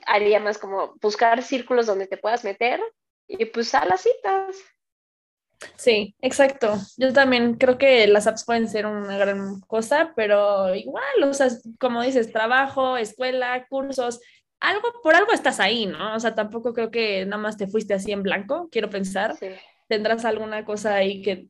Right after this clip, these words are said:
Speaker 2: que estés haciendo. Y de ahí, pues, pégate con alguien, decirle, "Oye,
Speaker 1: Sí.
Speaker 2: no soy de aquí, o sea, ¿qué onda?". Y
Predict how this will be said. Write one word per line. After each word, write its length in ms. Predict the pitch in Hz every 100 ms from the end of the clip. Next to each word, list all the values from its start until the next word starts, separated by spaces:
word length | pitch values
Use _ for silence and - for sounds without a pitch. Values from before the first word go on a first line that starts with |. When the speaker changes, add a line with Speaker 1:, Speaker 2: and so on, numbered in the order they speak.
| _
Speaker 2:
que 80 | 208
estés 260 | 196 202
haciendo. 540 | 208 208 202 196 208 311 - _ _ _
Y 100 | 254
de 100 | 262
ahí, 440 | 254 262 320 480 -
pues, 240 | 269 - _ _ -
pégate 380 | 247 330 - 220
con 160 | 214
alguien, 280 | 240 294 233
decirle, 320 | 226 233 233
"Oye, 360 | 233 262 262 247
Speaker 1:
Sí. 200 | 208 202
Speaker 2:
no 140 | 208 226
soy 100 | 277
de 80 | 220
aquí, 380 | 202 226 254 226
o 60 |
sea, 160 | 208 196
¿qué 100 | 208
onda?". 340 | 226 254 262
Y 360 | 208 202 196